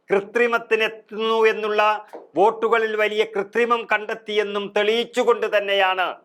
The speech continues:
രാഹുൽ ഗാന്ധി കാര്യങ്ങൾ മുന്നോട്ട് നീക്കുന്നത്. അതുകൊണ്ട് തന്നെ പോരാട്ടം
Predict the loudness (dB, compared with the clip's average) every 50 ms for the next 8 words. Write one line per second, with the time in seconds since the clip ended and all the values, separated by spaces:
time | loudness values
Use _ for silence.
0 | _ _ _ _ _ _ _ 0 0 0 0 0 -4 -4 0 2 0 0 0 -4
1 | -6 -2 -2 0 0 0 -2 -4 -6 -6 -6 -6 -4 -4 -4 -4 -4 -4 -4 -4
2 | -2 -2 -2 0 0 -2 -2 -4 -8 _ _ _ _ _ _ _ _ _ _ 0
3 | 0 2 2 2 2 2 2 2 0 0 -2 -4 -6 -4 0 0 2 4 2 2
4 | 0 0 -4 -6